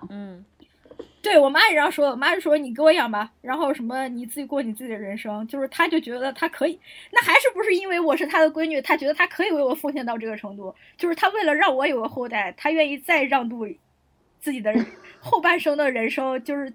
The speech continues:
Speaker 2: 再为我抚养一个孩子，就是她，她觉得她还是为我考虑嘛，对。就是即便她，
Speaker 3: 呃。
Speaker 2: 她之后的人生什么都没有，就是，就是还被一个孩子填满，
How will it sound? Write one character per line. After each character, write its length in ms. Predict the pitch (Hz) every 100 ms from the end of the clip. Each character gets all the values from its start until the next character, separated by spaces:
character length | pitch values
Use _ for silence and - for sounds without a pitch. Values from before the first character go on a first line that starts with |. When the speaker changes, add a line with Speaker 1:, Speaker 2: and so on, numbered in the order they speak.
| _
Speaker 2:
再 240 | 339 285 240
为 160 | 330 330
我 200 | 240 185
抚 140 | -
养 180 | 240 208
一 60 | 165
个 100 | 185
孩 220 | 165 104
子， 140 | - _ _ _ _ _
就 120 | 285
是 160 | 294 254 - - - _ _ _
她， 140 | -
她 180 | 392 381
觉 160 | 392 277
得 100 | 294
她 160 | 294
还 160 | 330 302
是 80 | 302
为 100 | 294
我 180 | 269 254
考 200 | - 185
虑 120 | 196
嘛， 200 | 190 180 _ _ _
对。 220 | 214 196 _ - - - - _ _ _ _ _ _
就 160 | - 294
是 100 | 294
即 180 | 233 262
便 180 | 330 311 233
她， 100 | 180
Speaker 3:
呃。 60 | -
Speaker 2:
她 200 | 196 320
之 220 | - 330
后 100 | 359
的 80 | 262
人 140 | 233
生 160 | 262 269
什 160 | 233
么 60 | 202
都 120 | 262
没 160 | 254 240
有， 220 | 226 208
就 160 | 220 294
是， 120 | 262
就 160 | 302
是 60 | 277
还 200 | 262 226
被 160 | 247 277
一 60 |
个 60 | 240
孩 140 | 233
子 80 | 226
填 200 | 220 214
满， 180 | 220 202